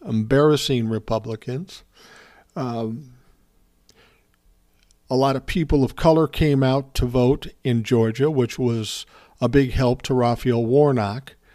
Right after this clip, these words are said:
uh, in the general election. Herschel really got a small percentage of, uh, people of color voting for him, and it's because he's a fucking embarrassment.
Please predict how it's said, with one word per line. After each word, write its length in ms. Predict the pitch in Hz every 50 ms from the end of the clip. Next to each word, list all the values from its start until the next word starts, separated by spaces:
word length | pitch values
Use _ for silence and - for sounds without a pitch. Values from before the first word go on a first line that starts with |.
| _ - - - _ _ _ _ -
uh, 240 | 143 117 110 110 113
in 240 | - 139 127 120 120
the 100 | 110 110
general 460 | 107 - 151 151 156 151 135 117 113
election. 540 | 113 110 107 104 101 - - 110 110 117 113 - - - - - - - - _ - - - _ - - - - - - _ _ _ _ - - -
Herschel 420 | 139 170 185 165 - - 147 123
really 380 | 117 127 143 170 185 175 160 151
got 260 | 135 135 131 127 123
a 60 | 110
small 400 | - - - - 143 139 139 139
percentage 720 | 135 - 131 120 - - 139 131 127 123 117 113 - - - - - - - - - - _ _ _ -
of, 380 | - 123 117 117 110 104 110 117
uh, 160 | 113 110 107
people 340 | - - 151 131 120 120 117
of 120 | 107 -
color 320 | - - 143 127 120 110 98
voting 440 | 107 120 131 127 123 123 120 117
for 220 | 113 - 120 110 95
him, 320 | 98 113 - 135 131 113 151
and 160 | 131 135 147
it's 140 | 160 - -
because 680 | - 185 165 - 147 131 131 147 143 - - - - -
he's 240 | - 123 117 117 123
a 60 | 131
fucking 420 | 117 - - 113 107 104 - 113 117
embarrassment. 880 | 117 120 131 - 190 196 196 165 127 110 - - - 101 196 _ -